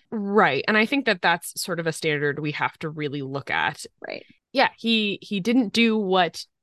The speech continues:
Speaker 1: you dream of Free Willy doing.
Speaker 2: Right.
Speaker 1: Mm, like,
Speaker 2: <laughs>
Speaker 1: going out and being free in the wild. And I've heard this argument of better to die free than, like, live in captivity. Uh, that's a,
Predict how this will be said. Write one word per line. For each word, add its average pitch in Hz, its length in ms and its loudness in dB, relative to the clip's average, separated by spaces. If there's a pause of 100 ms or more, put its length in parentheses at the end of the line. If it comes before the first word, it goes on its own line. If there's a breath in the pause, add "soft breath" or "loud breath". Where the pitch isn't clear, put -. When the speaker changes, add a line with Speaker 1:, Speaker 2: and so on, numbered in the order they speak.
(140)
Speaker 1:
you 180 300 -4
dream 175 520 2
of 170 140 -4
Free 220 280 4
Willy 202 320 4
doing. 185 500 -4
Speaker 2:
Right. 208 320 4
Speaker 1:
Mm, 185 240 0
like, 185 220 6
Speaker 2:
<laughs> - 180 -2
Speaker 1:
going 220 320 6
out 214 360 6
and 190 280 0
being 202 640 0 (140)
free 247 460 -2
in 226 80 4
the 220 80 2
wild. 196 460 4
And 170 160 -2
I've 170 140 -2
heard 233 240 -2
this 214 140 -4
argument 175 400 0
of 170 140 -12
better 160 240 2
to 175 140 0
die 165 320 2
free 170 400 -2
than, 165 160 -4
like, 160 200 -2
live 170 440 0 (440 loud breath)
in 175 140 0
captivity. 170 720 0 (680 loud breath)
Uh, 196 460 6 (1080)
that's 262 360 4 (120)
a, 247 140 4